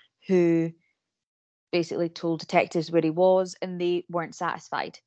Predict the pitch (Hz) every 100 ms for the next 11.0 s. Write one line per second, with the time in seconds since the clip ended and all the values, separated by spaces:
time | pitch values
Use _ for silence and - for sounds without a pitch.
0 | _ _ _ - 165 127 160 - - -
1 | 190 160 165 160 170 190 170 180 - -
2 | - 202 175 170 175 175 165 156 _ _
3 | _ 180 - 175 160 - 180 - 101 -
4 | - - 196 190 180 185 151 - 156 165
5 | 165 143 143 - _ - _ 180 170 180
6 | 202 190 165 165 160 170 165 156 - 160
7 | - - 170 - 185 180 180 175 180 -
8 | 180 185 208 233 - _ _ _ _ -
9 | - 165 - 185 196 180 170 190 185 165
10 | 156 - 175 165 156 - 175 170 160 151